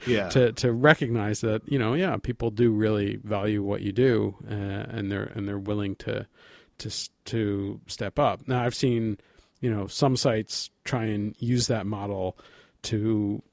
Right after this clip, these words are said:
Speaker 1: to grow really big, and I'm not sure that works.
Speaker 2: Yeah.
Speaker 1: Uh, <laughs> you know,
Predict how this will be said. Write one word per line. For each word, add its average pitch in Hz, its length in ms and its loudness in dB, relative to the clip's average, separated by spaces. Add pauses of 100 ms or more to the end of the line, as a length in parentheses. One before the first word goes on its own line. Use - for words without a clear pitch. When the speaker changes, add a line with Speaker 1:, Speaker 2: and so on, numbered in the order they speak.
Speaker 1:
to 107 180 -2
grow 104 200 0
really 104 320 0
big, 110 440 0
and 107 100 -4
I'm 110 80 0
not 127 160 -2
sure 117 160 -4
that 104 340 -10
works. 180 600 -4
Speaker 2:
Yeah. 113 540 0 (320)
Speaker 1:
Uh, 139 60 6 (220)
<laughs> - 220 -16
you 135 80 4
know, 113 200 2